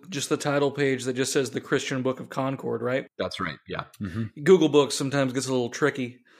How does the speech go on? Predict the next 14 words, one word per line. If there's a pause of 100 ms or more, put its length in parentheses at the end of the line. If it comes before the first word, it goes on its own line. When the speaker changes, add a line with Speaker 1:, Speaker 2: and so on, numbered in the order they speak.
(300)
Speaker 1:
But
that
is
significant.
We
don't
give
them
a
lot
of
credit
for
that,